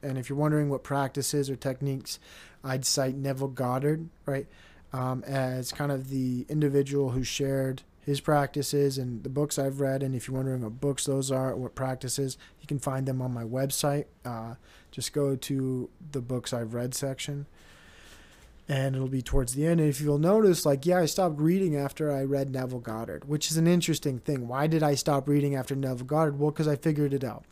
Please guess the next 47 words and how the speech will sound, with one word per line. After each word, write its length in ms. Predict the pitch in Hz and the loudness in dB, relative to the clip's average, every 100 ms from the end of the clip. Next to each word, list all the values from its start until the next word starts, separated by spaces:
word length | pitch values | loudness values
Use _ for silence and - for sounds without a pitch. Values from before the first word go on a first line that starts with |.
| - | -14
It 80 | 123 | -4
sounds 240 | 208 175 | 0 0
crazy, 400 | - 190 170 135 | 2 4 4 2
but 240 | 127 131 120 | -2 -2 -4
yeah, 240 | 156 156 127 | -2 0 2
he's 260 | 147 170 | 4 4
the 100 | 143 | 4
one 280 | 139 147 151 | 4 4 4
author 560 | 139 147 151 139 131 123 117 | 4 2 0 -2 -4 -6 -6
who 140 | 135 | -6
I 180 | 123 143 | -2 -2
read. 260 | 139 143 | 0 0
I 40 | 139 | 0
was 120 | 135 | -2
like, 160 | 147 - | -4 -6
"Oh, 320 | 160 185 196 | -2 4 6
I 140 | 175 190 | 6 4
get 340 | 139 120 110 | 2 -4 -2
it." 200 | 127 156 - | -2 -4 -6
And 100 | 175 | 0
I 40 | 170 | 2
was 80 | 147 | 2
like, 180 | 135 | 0
I 60 | 139 | -4
practiced 560 | - 143 135 - 165 190 | 0 0 0 -2 -2 -2
it 180 | 185 - | -2 -4
and 80 | |
it 120 | 123 120 | -8 -6
worked. 440 | 123 131 180 - - - - | -2 2 0 -2 -12 -20 -18
I 20 | |
was 80 | - | -4
like, 160 | 180 170 | 0 2
"Yeah, 180 | 233 | 2
this 240 | 110 135 - | 2 -2 -2
is 140 | 160 | 0
it." 220 | 185 - - - - - - - | 0 -2 -8 -20 -20 -20 -12 0
Um, 540 | 147 147 139 135 139 - - - - - - - | 2 4 2 0 -6 -14 -20 -20 -20 -20 -18 -10
and 100 | - | -4
he 60 | 139 | -2
changed 340 | - 143 135 | 0 0 0
my 100 | 135 | 0
life 380 | 131 127 127 - - - | 0 2 0 -4 -16 -18
forever. 680 | - 143 143 139 131 123 - | -4 0 2 2 0 -2 -4
And 380 | 170 170 165 160 - | 0 2 2 0 -6
I 60 | - | 2
also 300 | 196 220 170 | 2 4 0
stopped 360 | 139 151 139 | 0 -2 -2